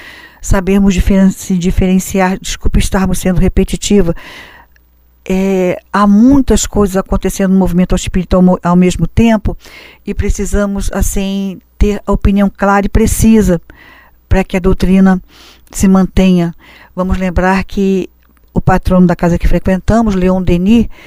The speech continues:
na introdução do livro No Invisível, ele fala: "O espiri-, o espiritismo será o que dele fizerem os homens."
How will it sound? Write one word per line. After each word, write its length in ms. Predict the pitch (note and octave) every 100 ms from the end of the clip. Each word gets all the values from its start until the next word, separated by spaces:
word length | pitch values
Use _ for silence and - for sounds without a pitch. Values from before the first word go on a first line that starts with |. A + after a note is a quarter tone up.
| - -
na 100 | F#3
introdução 800 | F#3 - F#3+ F3 - G3 F#3 F#3 -
do 120 | F3
livro 380 | E3+ F3+ F3 -
No 140 | F3
Invisível, 720 | F3 F3 D#3 F3 A#3+ G3 F3+ -
ele 180 | F3+ F#3
fala: 440 | - F#3 F3 E3+ -
"O 80 | F3
espiri-, 420 | - F#3 E3 E3 -
o 180 | E3+ E3+
espiritismo 600 | - - E3+ - E3+ E3+
será 540 | - F3 E3 F#3+ G#3+ - - - - - - _
o 120 | - F3+
que 160 | -
dele 300 | D#3+ F#3 G3
fizerem 440 | - G#3 - F#3 G#3
os 200 | A3 F#3
homens." 500 | F#3+ F#3+ E3 -